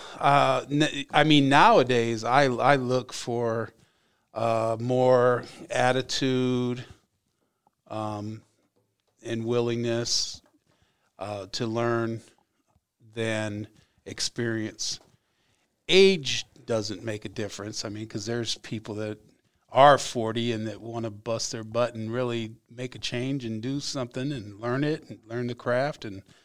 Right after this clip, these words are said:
but it's more about the attitude and willingness to learn, I think, than anything.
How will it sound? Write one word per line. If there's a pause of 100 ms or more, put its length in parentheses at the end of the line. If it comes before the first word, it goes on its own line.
(440)
but
it's
more
about (160)
the
attitude
and
willingness
to
learn, (300)
I (120)
think,
than (1200)
anything.